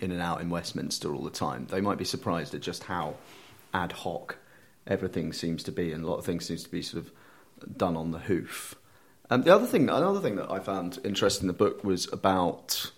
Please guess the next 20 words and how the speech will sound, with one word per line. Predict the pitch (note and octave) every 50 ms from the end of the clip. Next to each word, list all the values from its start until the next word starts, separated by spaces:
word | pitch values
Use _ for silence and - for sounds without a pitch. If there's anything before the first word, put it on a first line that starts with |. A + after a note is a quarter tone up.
| - - -
and | G#2+ G2+ G2
certainly | - C3 A2+ G2 G2 F#2
reflects | F#2 - - G#2 F2 - -
from | - F#2+ F2+ F2 E2+
my | F2+ F#2 F#2
own | F#2+ F#2
time | F2 - F#2 E2+ E2
in | D#2+
the | D#2
lobby, | D#2 F2 E2+ E2 - - - - - - -
was | E2+ F2+ E2+ D2+ D#2+ D2+ - - - - - - - - - - - - - -
how | - B2 B2+
the | B2+ B2+
kind | - A#2+ A2+
of | G#2+
geography | - - A#2 A2+ A2+ A#2 G#2 - G#2+ F#2+
of | F#2+ -
Parliament | - G#2 F2+ F#2+ G#2 A#2+ C3+ D3 - - -
has | G#2+ D#2+ F#2+
actually | E2 - - - - F#2+ F#2 F2 E2+ E2+ E2